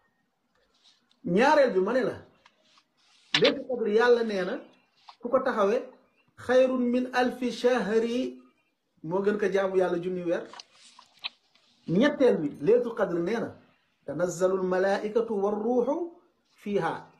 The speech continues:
Malaaka yi dañuy wàcc ànd ak Jibril. Am nga ñetti ngëneel ci Laylatul Qadri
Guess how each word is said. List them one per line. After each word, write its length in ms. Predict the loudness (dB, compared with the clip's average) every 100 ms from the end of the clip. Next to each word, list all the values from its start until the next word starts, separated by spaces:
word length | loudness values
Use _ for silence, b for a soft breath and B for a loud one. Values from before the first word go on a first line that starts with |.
| _
Malaaka 360 | -6 -2 -2 -2
yi 60 | -2
dañuy 300 | 0 -2 -2
wàcc 240 | -4 -8 -18 -20 _
ànd 180 | -6 -6
ak 80 | -6
Jibril. 300 | -8 -10 -12 -8 -8 -8 -10 -10 -10 -12 _ _ _ _ _ _ _ _ _ _ -2
Am 140 | 2
nga 100 | 4
ñetti 420 | 4 2 2 0
ngëneel 480 | 0 2 2 2 0
ci 120 | -4
Laylatul 460 | 0 2 2 -2 -6
Qadri 320 | -4 2 2